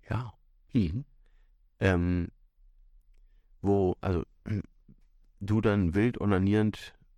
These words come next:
Speaker 1: auf dem Sofa liegst und da filmst dich dabei auch noch und
Speaker 2: Mhm.
Speaker 1: als wäre das nicht Unheil genug,
Speaker 2: Mhm.
Speaker 1: gelangt das dann auch noch in die falschen Hände.
Speaker 2: Mhm.
Speaker 1: Und wenn das passiert ist, erfolgt sofort die Erpressung,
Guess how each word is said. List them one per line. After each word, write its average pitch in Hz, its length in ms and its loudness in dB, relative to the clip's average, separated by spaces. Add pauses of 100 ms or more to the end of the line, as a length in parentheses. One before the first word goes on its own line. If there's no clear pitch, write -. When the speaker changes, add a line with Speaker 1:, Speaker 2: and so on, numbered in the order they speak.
(140)
Speaker 1:
auf 92 220 -4
dem 98 140 0
Sofa 110 340 0
liegst 117 400 -4
und 98 180 -2
da 90 80 0
filmst 123 440 -2
dich 123 160 -2
dabei 110 440 0
auch 113 140 -4
noch 131 300 -4
und - 180 -10
Speaker 2:
Mhm. - 80 -8
Speaker 1:
als - 200 -8
wäre 104 160 4
das 107 200 -4
nicht 107 160 -4
Unheil 110 380 2
genug, 104 440 0 (100)
Speaker 2:
Mhm. 80 200 -4
Speaker 1:
gelangt 101 300 2
das 95 160 -6
dann 95 300 0
auch 90 200 -4
noch 92 160 -4
in 95 80 0
die 92 80 2
falschen - 380 -6
Hände. 69 280 -6 (160)
Speaker 2:
Mhm. 98 280 -4 (1080)
Speaker 1:
Und 101 120 -2
wenn 101 120 0
das 139 180 -4
passiert 123 400 -4
ist, - 280 -6 (880)
erfolgt 107 400 -2
sofort 127 480 -2
die 98 240 0
Erpressung, - 600 -2